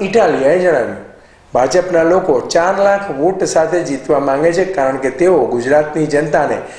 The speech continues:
ત્રાસ આપવા માંગે છે, ગુજરાતની જનતા પર તાનાશાહી કરવા માંગે છે,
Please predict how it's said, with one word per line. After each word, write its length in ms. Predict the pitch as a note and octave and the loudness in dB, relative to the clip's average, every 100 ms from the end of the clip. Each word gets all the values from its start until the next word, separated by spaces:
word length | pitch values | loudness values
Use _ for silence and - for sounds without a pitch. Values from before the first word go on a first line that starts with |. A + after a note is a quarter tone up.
| - - | -20 -6
ત્રાસ 340 | F#3 A3 G3 | -2 0 0
આપવા 320 | C#3+ - B2 A2 | -2 -2 -4 -4
માંગે 260 | G#2 G2 | -4 -6
છે, 180 | F#2+ - - - _ _ | -10 -16 -20 -20 _ _
ગુજરાતની 880 | B2 B2+ D#3 E3 E3+ F3 F3+ F#3 F#3 - - - | -2 2 4 4 2 -2 0 -2 -4 -12 -16 -6
જનતા 340 | C#3 D3+ D3+ F#3+ | 0 0 2 2
પર 260 | G3+ F#3+ - | 2 0 -2
તાનાશાહી 680 | E3 G3 G#3+ G#3 G3+ G3+ G#3 | -2 0 0 0 2 2 0
કરવા 240 | C#3+ C3 | 0 0
માંગે 300 | A#2 G#2+ G2+ | -2 -6 -6
છે, 180 | G#2 - | -8 -10